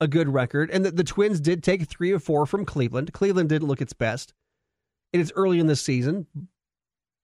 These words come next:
but I, I don't know. I'm, maybe it's, it's the Minnesota sports fan in me that's apprehensive about getting super excited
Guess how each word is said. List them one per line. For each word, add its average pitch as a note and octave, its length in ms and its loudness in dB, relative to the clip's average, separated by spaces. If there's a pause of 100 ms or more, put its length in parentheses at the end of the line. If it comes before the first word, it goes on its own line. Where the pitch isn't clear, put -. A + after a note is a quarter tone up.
(960)
but F3+ 460 0 (1400)
I, G3+ 400 4
I - 20 2
don't G#3+ 140 2
know. F3 140 6
I'm, G3+ 300 0 (120)
maybe C4 360 2
it's, B3+ 140 0
it's A3+ 220 -2
the G#3 120 2
Minnesota A3 440 2
sports - 440 -2
fan A#3 420 0 (440)
in G#3+ 180 0
me A3 320 2 (1400)
that's F#3 340 0
apprehensive G3+ 880 0
about F3 400 0
getting F3 360 2
super G3 680 -2
excited F#3 720 -2